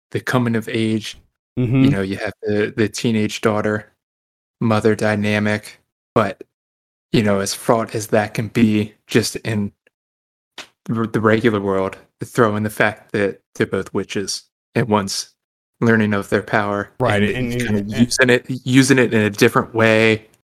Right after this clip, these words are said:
Speaker 1: and, like, them trying to figure out, like, I, it's just good. This is a good movie. I really enjoy this. I actually wanted more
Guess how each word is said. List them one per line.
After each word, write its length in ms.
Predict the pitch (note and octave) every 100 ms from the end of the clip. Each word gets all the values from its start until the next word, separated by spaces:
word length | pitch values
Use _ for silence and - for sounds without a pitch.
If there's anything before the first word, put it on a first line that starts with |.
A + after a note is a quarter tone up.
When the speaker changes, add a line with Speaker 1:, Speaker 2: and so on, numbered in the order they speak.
| -
Speaker 1:
and, 440 | A2+ G#2 G2 F3+
like, 220 | G#2+ G2+ A2+
them 180 | G#2+
trying 300 | G#2 - G#2+
to 60 | G2+
figure 360 | - A2 G#2 F#2+
out, 460 | G2 G2+ - -
like, 220 | A#2+ A2 - B2+
I, 180 | B2 - _
it's 200 | A#2+ -
just 200 | E3 -
good. 180 | D#3 -
This 200 | A#2 D3+
is 140 | E3 D3+
a 40 |
good 200 | B2+ C3
movie. 320 | B2+ C#3+ C3 -
I 80 | A2+
really 280 | A#2+ C3+ B2+
enjoy 280 | A2+ B2+
this. 200 | G#2+ F#2+ -
I 60 |
actually 340 | A#2+ E3+ - D#3
wanted 260 | C3+ C3+
more 440 | A2 G#2 C3 F#2